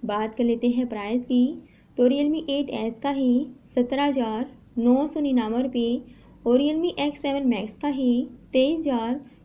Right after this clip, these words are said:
नौ सौ निन्यानवे रुपये। तो फिर आपको दोनों फ़ोनों में से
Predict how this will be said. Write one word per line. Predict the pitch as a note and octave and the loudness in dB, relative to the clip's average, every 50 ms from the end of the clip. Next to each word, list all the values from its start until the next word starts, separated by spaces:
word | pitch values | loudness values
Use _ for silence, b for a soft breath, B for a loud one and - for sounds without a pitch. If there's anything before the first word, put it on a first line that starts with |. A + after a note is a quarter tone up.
| B - | B 2
नौ | A#3+ B3 B3+ C4+ D4 D#4+ | 4 4 4 4 2 -2
सौ | D#4+ - C4 A#3+ A#3 B3 D4+ E4 - - - C4+ | -2 0 0 2 2 0 -2 -4 -8 -10 -4 0
निन्यानवे | C#4 D4 C#4 C4+ A#3 G#3 F#3+ F#3+ F#3+ | 0 2 2 2 0 -2 -2 -6 -6
रुपये। | F#3+ F#3+ A#3+ A3+ G#3+ G3 F3+ E3+ - - B B B B B B - | -6 -2 -2 -2 0 -2 -2 -4 -6 -10 B B B B B B 0
तो | C4+ B3+ C4 C4 | 2 2 2 2
फिर | - D#4+ D#4+ E4+ | 0 -2 -2 -2
आपको | D#4+ D#4 D4+ D#4 D4 | -2 -4 -4 -2 0
दोनों | A#3+ B3 B3 C4 | 2 4 2 2
फ़ोनों | B3 B3+ B3+ B3+ B3+ | 2 0 0 2 2
में | A#3+ A#3 A#3 B3 C#4 | 2 2 2 0 -2
से | C#4+ - C4 A#3+ A#3 A#3+ C#4 | -2 -2 0 0 2 2 0